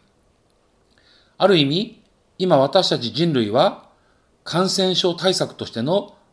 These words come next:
ウィズコロナなど新しい生活様式への変化、さらには雨季か乾季かというような季節の二極化や地震や水害など自然災害の巨大化という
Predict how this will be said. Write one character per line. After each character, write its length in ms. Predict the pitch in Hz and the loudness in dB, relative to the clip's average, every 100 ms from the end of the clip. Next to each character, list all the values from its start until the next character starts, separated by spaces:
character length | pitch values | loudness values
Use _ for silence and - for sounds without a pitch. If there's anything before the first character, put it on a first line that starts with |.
| - | -8
ウ 40 | 123 | -2
ィ 100 | 170 | 0
ズ 160 | 208 | -2
コ 140 | 214 214 | -2 2
ロ 100 | 190 | 4
ナ 140 | 131 | 4
な 140 | 123 | 2
ど 240 | 110 - _ _ _ _ _ | -2 -6 _ _ _ _ _
新 340 | 135 190 208 | -2 2 4
し 160 | 208 - | 4 2
い 20 | |
生 180 | - 160 | 0 -2
活 240 | 156 151 139 | -2 -4 -2
様 160 | 156 | -2
式 220 | 156 - | -4 -4
へ 60 | 190 | 0
の 260 | 190 107 - | 0 -2 -8
変 200 | - 165 | -4 -4
化、 200 | 160 - _ _ _ _ _ _ _ _ - | -4 -12 _ _ _ _ _ _ _ _ 0
さ 120 | 214 | 4
ら 100 | 202 | 4
に 120 | 139 | 4
は 360 | 160 196 - - _ _ _ - | 2 2 0 -20 _ _ _ -6
雨 100 | 202 | -4
季 160 | 220 - | -4 -2
か 320 | 220 156 - - | 0 0 0 -6
乾 240 | 208 233 | 0 2
季 120 | 233 | 2
か 280 | - - - | -2 -2 -2
と 140 | 180 170 | 2 4
い 60 | |
う 20 | 170 | 4
よ 140 | 131 | 2
う 20 | |
な 340 | 120 196 - _ _ _ _ _ _ | 0 -2 -4 _ _ _ _ _ _
季 100 | - | -2
節 240 | 233 233 180 | 0 0 0
の 120 | 131 | -2
二 180 | 139 156 | -2 0
極 260 | 220 214 | 0 0
化 140 | 202 196 | 2 2
や 240 | 233 330 - _ _ _ _ _ - | 2 -4 -16 _ _ _ _ _ -6
地 120 | 127 | 0
震 240 | - 170 | 2 2
や 160 | 156 147 | 2 0
水 220 | - 190 | 2 4
害 160 | 185 180 | 4 2
な 100 | 175 | 2
ど 360 | 160 208 - _ _ _ - | 2 0 -2 _ _ _ -10
自 120 | 160 | 0
然 180 | 202 208 | 2 4
災 220 | 202 180 | 6 6
害 160 | 160 147 | 4 2
の 120 | 147 | -2
巨 200 | - 151 | -4 2
大 180 | 196 208 | 4 4
化 120 | 214 | 0
と 120 | - | 0
い 100 | 156 | 2
う 220 | 185 117 | 2 0